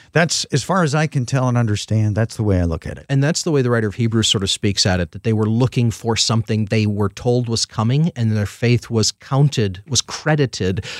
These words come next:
Speaker 2: on the basis of that belief that God would be faithful to deliver the, the Redeemer that God promised. Just as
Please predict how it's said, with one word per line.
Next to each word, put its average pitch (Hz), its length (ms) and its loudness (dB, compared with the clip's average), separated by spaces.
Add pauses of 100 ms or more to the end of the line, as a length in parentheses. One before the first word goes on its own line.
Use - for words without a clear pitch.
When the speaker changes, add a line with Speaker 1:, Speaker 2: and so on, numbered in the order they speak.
(120)
Speaker 2:
on 113 120 2
the 113 60 2
basis 107 380 0
of 95 160 -2
that 107 320 0 (200)
belief 120 500 0
that 107 180 -4
God 107 260 2
would 104 100 0
be 95 120 -2
faithful 104 460 0
to - 120 -2
deliver 110 460 0
the, 87 280 -4 (120)
the 110 180 0
Redeemer 92 400 2
that 87 120 -2
God 82 180 -6
promised. - 420 -2 (300)
Just 147 320 0
as 117 180 0